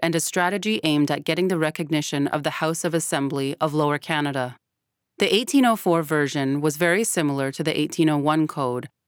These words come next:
especially in articles related to land use, but it also diverged on certain points. It was more explicit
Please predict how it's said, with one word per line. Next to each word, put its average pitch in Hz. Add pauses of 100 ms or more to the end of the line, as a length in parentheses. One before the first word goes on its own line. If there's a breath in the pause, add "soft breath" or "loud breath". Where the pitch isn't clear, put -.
(160)
especially 226
in 190
articles 160
related 147
to 156
land 165
use, 123 (360 loud breath)
but 196
it 196
also 226
diverged 139
on 151
certain 147
points. - (640)
It 214
was 208
more 208
explicit 180